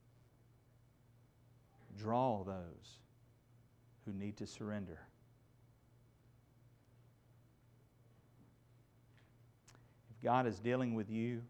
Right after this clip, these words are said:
about this, I want to invite you during this invitation song,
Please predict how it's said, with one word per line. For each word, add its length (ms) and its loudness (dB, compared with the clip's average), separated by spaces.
about 420 0
this, 560 -6
I 80 -4
want 200 2
to 60 0
invite 640 2
you 240 -4
during 320 0
this 180 -4
invitation 680 -2
song, 400 -4